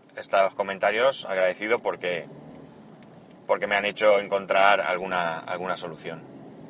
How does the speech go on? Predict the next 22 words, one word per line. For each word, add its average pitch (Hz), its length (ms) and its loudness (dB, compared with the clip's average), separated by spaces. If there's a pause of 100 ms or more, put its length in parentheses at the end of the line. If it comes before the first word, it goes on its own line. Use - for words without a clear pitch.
(440)
Eh, 104 580 2 (240)
también 160 300 2
se 190 80 2
puso 175 160 -2
en 170 60 -2
contacto 151 340 2
conmigo, 147 480 4 (480)
que 113 80 -6
también 113 240 0
me 127 100 4
perdone, 127 640 6
un 127 160 -8
usuario 131 580 6 (600)
que 107 640 2 (680)
me 113 120 -2
preguntaba 135 400 8
cuál 151 160 2
era 156 120 6
la 147 100 8
aplicación, 131 760 0 (100)
eh, 101 720 -2 (1300)
para, 101 640 4